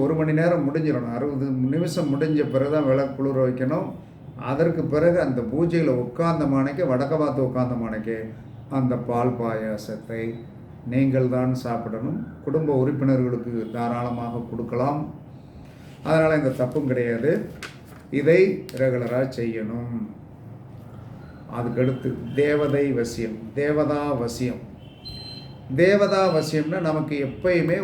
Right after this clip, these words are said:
ஒரு தேவதை வந்து நம்ம கைக்குள்ள வச்சிருக்கோம். ஒரு ஜோதிடராக இருக்கிறவர்களுக்கு ஒரு எஜன வசியம் இல்லாமல் வந்து என்ன சொல்லலாம்னா, துட்டு வராது, உட்கார வச்சிரும். ஏதாவது வந்து ஒரு என்ன சொல்லணும், ஒரு மேக்னெட் பவர் வந்து கண்டிப்பாக இருக்கணும்.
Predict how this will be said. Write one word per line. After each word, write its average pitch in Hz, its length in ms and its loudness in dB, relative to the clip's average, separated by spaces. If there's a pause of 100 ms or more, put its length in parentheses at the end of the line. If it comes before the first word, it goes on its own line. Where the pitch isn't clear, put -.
ஒரு 135 160 2 (100)
தேவதை 170 540 6
வந்து 127 240 -2
நம்ம 131 180 -4
கைக்குள்ள 131 420 -2
வச்சிருக்கோம். 113 380 -6
ஒரு 113 80 -8 (100)
ஜோதிடராக 135 680 2 (120)
இருக்கிறவர்களுக்கு 113 960 -4 (960)
ஒரு 156 160 4
எஜன 156 400 6
வசியம் 165 480 4
இல்லாமல் 151 500 2
வந்து 131 180 2
என்ன 127 180 0
சொல்லலாம்னா, 120 460 -2
துட்டு 131 280 -2
வராது, 117 480 2 (880)
உட்கார 135 380 0
வச்சிரும். 110 460 -2 (1000)
ஏதாவது 233 300 6
வந்து 214 240 4
ஒரு 180 160 2
என்ன 165 220 2
சொல்லணும், 151 300 -2
ஒரு 131 140 -4
மேக்னெட் 175 460 0
பவர் 147 340 0
வந்து 135 180 0
கண்டிப்பாக 131 500 4
இருக்கணும். 113 380 -4